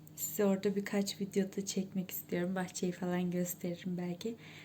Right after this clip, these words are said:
Zeynep'e de değişiklik olsun istiyorum. Ben hazırlandım. Tulumumu giydim. Zeynep uyuyor. Ondan sonra Zeynep'in çantasını falan hazırladım.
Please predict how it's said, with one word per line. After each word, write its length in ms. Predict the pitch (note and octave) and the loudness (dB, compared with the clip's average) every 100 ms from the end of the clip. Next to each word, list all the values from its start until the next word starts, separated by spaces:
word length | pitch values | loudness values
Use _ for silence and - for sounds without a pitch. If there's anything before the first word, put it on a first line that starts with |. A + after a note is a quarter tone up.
| - | -14
Zeynep'e 440 | - G#3+ G3+ G3 F#3 | 8 10 12 10 4
de 140 | F3+ | 2
değişiklik 600 | F#3+ F#3+ - - G3+ G3 | 2 2 0 0 -2 0
olsun 300 | F3 E3+ F3+ | 0 0 0
istiyorum. 380 | F3 - F#3 G3 - - - - - | -2 -2 0 0 0 -16 -16 -6 2
Ben 180 | G#3 G3+ | 4 4
hazırlandım. 960 | G#3 G3 G3+ F#3+ F#3 F3+ E3+ F3+ G#3 - - - - - - - | 2 4 4 6 4 4 2 0 0 -4 -14 -20 -20 -20 -20 -12
Tulumumu 520 | - G3 F#3+ F3+ F3+ F3 | -2 2 4 4 4 2
giydim. 460 | F3 F3 F3 G3 A#3 - - - - - - | 2 0 2 0 -2 -6 -16 -16 -14 -18 0
Zeynep 520 | G#3+ G#3 G#3+ G3+ - | 2 4 2 0 4
uyuyor. 420 | G3+ F#3+ F3+ G3 A#3+ - - - - - - - - - - | 6 8 6 4 0 -10 -20 -20 -20 -20 -20 -20 -20 -20 -8
Ondan 340 | A3+ G#3 G#3+ G#3 | -2 0 0 -2
sonra 520 | G3+ G#3 G3 G3 G#3+ | 0 2 4 4 2
Zeynep'in 460 | G#3+ G#3 G#3 G#3+ G#3 | 2 4 4 2 -2
çantasını 580 | G#3+ G#3 G#3+ G3+ G#3 | -2 0 0 0 -2
falan 280 | G3+ G3+ G3+ | 0 2 4
hazırladım. 680 | G3 G#3+ - G3+ F3+ F3 | 2 0 -2 0 0 0